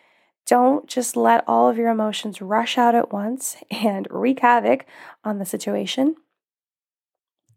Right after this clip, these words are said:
Take a moment. Take a moment, and it'll be so worth it. I promise you. It's a classic one. It's an easy one. It's a boring one,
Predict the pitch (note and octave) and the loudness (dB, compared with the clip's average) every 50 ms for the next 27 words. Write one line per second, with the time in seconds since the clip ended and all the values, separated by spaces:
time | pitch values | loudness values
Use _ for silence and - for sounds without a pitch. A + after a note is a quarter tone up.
0 | _ _ _ - G#3 F#3+ G#3+ A3+ B3 C#4+ E4 C#4 - - - - _ _ _ _ | _ _ _ -10 -6 -4 0 2 4 4 4 4 2 0 -6 -18 _ _ _ _
1 | _ _ _ _ _ _ _ _ _ _ _ _ _ _ _ _ _ - C4 C4+ | _ _ _ _ _ _ _ _ _ _ _ _ _ _ _ _ _ 2 2 4
2 | D#4+ D#4 D4 C#4+ C#4 C4+ C4+ C4 C4 B3+ - _ _ _ _ _ _ _ _ _ | 6 6 6 6 6 6 6 4 4 2 -2 _ _ _ _ _ _ _ _ _
3 | _ _ _ _ _ _ _ _ _ _ _ _ _ _ _ _ - G#3+ G#3 G#3 | _ _ _ _ _ _ _ _ _ _ _ _ _ _ _ _ -8 -4 -2 -2
4 | G#3 G3+ - F#3 F3+ - - - - - - G3+ F#3+ F#3+ G3+ G3+ G3+ F#3+ _ _ | -2 -2 -4 -10 -12 -12 -16 -16 -14 -8 -6 -6 -4 -4 -6 -6 -8 -10 _ _
5 | _ _ - G3 F3 F#3 _ - - - - - A3+ A3 G#3+ G#3 - - - G3+ | _ _ -20 -18 -18 -18 _ -20 -16 -12 -8 -2 -2 -2 -2 -4 -10 -10 -12 -12
6 | _ - - - - - - - _ _ _ _ _ - B3+ C4 - C#4+ - D4+ | _ -20 -20 -20 -20 -20 -20 -20 _ _ _ _ _ 0 0 0 0 -2 2 4
7 | D4+ D4+ D4 - D4+ C#4+ D4 C#4 C#4 C#4 C#4 C4+ - C#4+ C#4 C4 B3 A3 G3 G#3 | 4 4 4 0 0 2 4 4 4 4 4 2 2 2 4 4 4 2 0 -2
8 | G#3 G#3 G#3 G#3 G#3 G3+ G3+ G3+ G3+ G3+ - - G#3 A#3 A#3 B3 C4+ C#4+ C#4+ C#4+ | -2 -2 0 0 0 -2 -4 -4 -8 -10 -8 -2 2 4 4 6 6 4 4 4
9 | C#4+ C#4+ C#4+ D4 D4 D4 D4 | 4 4 4 6 4 4 4